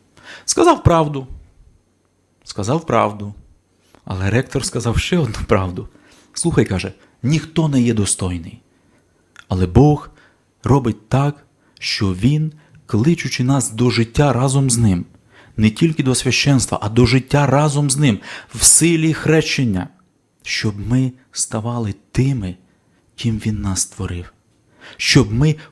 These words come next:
повернули ті втрачені дари, перше завдяки Божій благодаті». Щоб ми не боялися.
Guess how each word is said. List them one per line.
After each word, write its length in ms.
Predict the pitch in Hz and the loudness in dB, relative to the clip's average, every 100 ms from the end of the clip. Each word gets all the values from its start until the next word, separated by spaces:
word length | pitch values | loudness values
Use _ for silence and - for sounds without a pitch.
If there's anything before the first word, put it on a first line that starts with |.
| _ - | _ 0
повернули 920 | 147 131 143 131 131 143 156 151 139 | 0 2 0 2 2 2 0 -2 -4
ті 180 | - 131 | -6 -6
втрачені 680 | - 131 147 147 135 131 | -4 -2 -2 -2 -4 -2
дари, 300 | 123 135 147 151 - - | 0 2 2 -2 -18 0
перше 320 | 165 175 - | 2 2 0
завдяки 400 | 151 139 139 156 | -2 0 0 0
Божій 360 | 120 139 127 127 | 2 2 2 -2
благодаті». 680 | 120 107 110 90 85 - - _ _ - | -2 -2 -2 -4 -8 -16 -20 _ _ -16
Щоб 200 | - 104 | -8 -4
ми 120 | 101 120 | 0 2
не 120 | 127 | 4
боялися. 600 | 117 101 87 - - | 2 2 -2 -8 -10